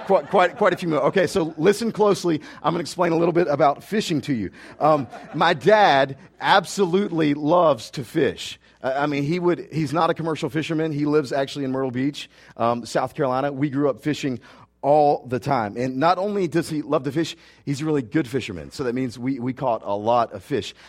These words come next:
I think this is actually why that he decided to have three boys, all right, to have so many kids.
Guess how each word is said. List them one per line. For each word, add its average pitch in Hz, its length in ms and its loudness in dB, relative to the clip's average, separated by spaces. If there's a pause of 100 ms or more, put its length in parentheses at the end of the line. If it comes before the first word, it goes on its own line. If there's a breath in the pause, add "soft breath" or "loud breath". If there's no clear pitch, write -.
(140)
I 117 80 -4
think 196 200 -4
this 175 140 -6
is 139 140 -6
actually 139 380 -4
why 123 380 2
that 110 120 -6
he 120 100 -6
decided 117 400 -4
to 110 60 -4
have 101 200 -6
three 120 260 -8
boys, 95 520 -6
all 95 120 -6
right, 104 200 -4
to 104 60 -10
have 110 180 0
so 135 140 -4
many 127 140 -4
kids. 107 480 -6